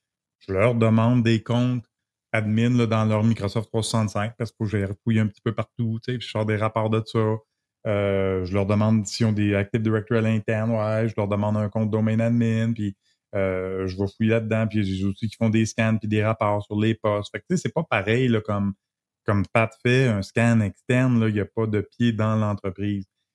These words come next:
Mais ça, c'est ça, un vulnerability scan, là, tu sais, on commence par ça pour évaluer est-ce que tes mesures, est-ce que tes défenses sont bonnes.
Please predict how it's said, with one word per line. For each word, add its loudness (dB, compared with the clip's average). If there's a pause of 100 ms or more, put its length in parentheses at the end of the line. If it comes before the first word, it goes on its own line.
(160)
Mais -2
ça, -8
c'est -8
ça, -2
un 2
vulnerability -2
scan, -2
là, -4
tu 0
sais, 0
on -2
commence -2
par -6
ça 0 (100)
pour -4
évaluer 0
est-ce -8
que 0
tes 0
mesures, 0 (320)
est-ce -6
que 0
tes 2
défenses 0
sont 0
bonnes. 2